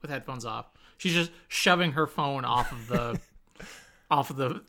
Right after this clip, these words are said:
Speaker 1: bed for some reason.
Speaker 2: Uh, but we also find out that Abby failed her boards because no one can have anything nice this episode.
Speaker 1: Nope.
Speaker 2: Uh, and it sounds like, based on the scoring, it sounds like she, uh,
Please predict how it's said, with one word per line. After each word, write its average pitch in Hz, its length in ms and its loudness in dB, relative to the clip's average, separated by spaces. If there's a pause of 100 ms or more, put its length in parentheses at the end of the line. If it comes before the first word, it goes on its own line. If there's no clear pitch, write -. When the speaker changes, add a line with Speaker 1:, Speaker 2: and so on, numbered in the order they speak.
(140)
Speaker 1:
bed 120 220 0
for 127 180 -6
some 113 240 -6
reason. 110 400 -8
Speaker 2:
Uh, 156 220 2
but 160 120 0
we 165 100 2
also 170 220 2
find 165 260 0
out 160 160 4
that 143 140 -4
Abby 208 280 0
failed 214 320 0
her 226 80 -4
boards 160 720 0
because 147 260 -6
no 180 160 2
one 214 180 -2
can 175 120 -6
have 185 180 -6
anything 190 320 -4
nice 160 280 -2
this 151 180 -8
episode. 113 840 -8 (580)
Speaker 1:
Nope. - 320 -4
Speaker 2:
Uh, 110 640 -8
and 147 140 -6
it 139 100 -8
sounds 226 320 0
like, 151 180 0
based 143 240 -4
on 139 100 -4
the 120 80 -10
scoring, 139 440 -6
it 117 80 -10
sounds 165 200 -4
like 135 120 -6
she, 123 640 -6
uh, 92 560 -8